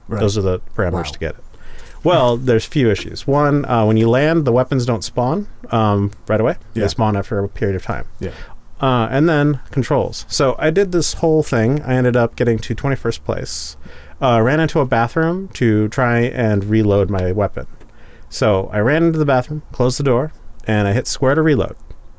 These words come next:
Speaker 1: Okay.
Speaker 2: As I hit square to reload, I opened the bathroom door because square is to open the door. A guy jumped into the window, tried to reload my pistol, still could not reload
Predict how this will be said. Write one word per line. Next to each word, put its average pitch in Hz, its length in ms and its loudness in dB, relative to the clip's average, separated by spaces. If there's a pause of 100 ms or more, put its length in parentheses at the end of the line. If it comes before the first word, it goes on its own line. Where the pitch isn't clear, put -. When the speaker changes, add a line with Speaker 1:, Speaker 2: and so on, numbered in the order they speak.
Speaker 1:
Okay. 107 280 -6 (100)
Speaker 2:
As 139 260 4
I 143 140 4
hit 131 160 0
square 127 200 0
to 117 60 4
reload, 147 520 4 (160)
I 98 140 2
opened 110 400 2 (100)
the 107 100 0
bathroom 104 380 0
door 101 340 0
because 95 300 -4
square 87 220 -4
is 87 100 -8
to 90 80 -6
open 85 180 -10
the 87 60 -4
door. 107 240 0 (680)
A 143 80 2
guy 180 200 4
jumped 175 260 2
into 175 180 2
the 151 100 4
window, 151 360 2 (220)
tried 117 200 2
to 127 60 4
reload 131 340 4
my 131 120 4
pistol, - 380 0
still - 580 2 (420)
could 220 220 4
not 196 200 4
reload 185 560 4